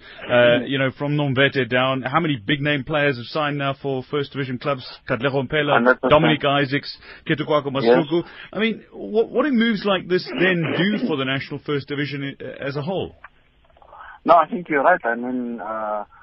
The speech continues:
Speaker 2: Swallows is a, is a perfect example. Watching them now the other day on S A B C, it's, you know, it, it was really a good thing. And I feel it, it, it just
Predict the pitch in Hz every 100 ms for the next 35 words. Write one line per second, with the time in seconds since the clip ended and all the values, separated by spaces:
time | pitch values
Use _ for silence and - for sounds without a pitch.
0 | - - 131 135 139 131 123 120 117 113
1 | - 131 131 131 120 101 113 127 143 127
2 | - 110 - 127 120 113 110 117 117 -
3 | - - 107 107 107 120 117 110 113 113
4 | 120 110 107 139 156 - _ _ _ -
5 | 120 - 127 135 139 135 139 131 131 127
6 | 143 151 156 131 143 160 - 160 135 131
7 | - _ - 190 151 143 - 127 - 135
8 | 123 165